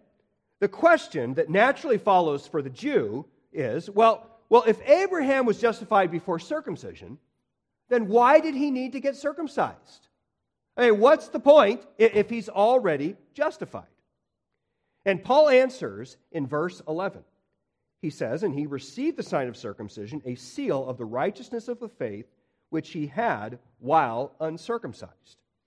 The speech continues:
So, so Paul says that A-, Abraham's circumcision did not justify him,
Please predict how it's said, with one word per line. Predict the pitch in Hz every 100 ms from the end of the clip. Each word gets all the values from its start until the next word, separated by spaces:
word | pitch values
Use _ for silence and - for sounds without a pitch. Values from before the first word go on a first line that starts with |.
| _ _ _
So, | - 262
so | 262
Paul | 233 311 349
says | 339 254 208 - - _
that | 226 220
A-, | 214 208
Abraham's | 277 349 330 269 254 233 226
circumcision | - 254 240 - 139 120 165
did | 147 170
not | 180 233 269 254 -
justify | 131 254 247 226 185 123
him, | 110